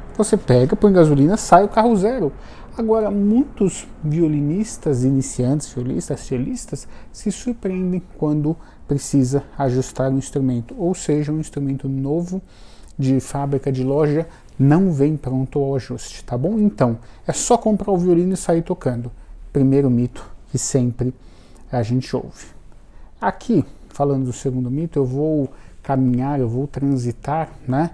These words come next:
Eu vou gravitacionar, vamos dizer assim, entre as, é,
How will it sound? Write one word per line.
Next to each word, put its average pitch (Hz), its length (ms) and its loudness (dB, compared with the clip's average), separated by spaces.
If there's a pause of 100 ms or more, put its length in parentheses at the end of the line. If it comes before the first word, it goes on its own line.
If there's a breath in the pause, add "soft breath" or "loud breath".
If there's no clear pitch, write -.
(420 loud breath)
Eu 127 80 2
vou 131 180 2
gravitacionar, 131 1120 0
vamos 127 240 0
dizer 123 260 -4
assim, 165 380 -2
entre 170 800 -2 (320 loud breath)
as, 139 960 -4 (360 soft breath)
é, 131 720 -2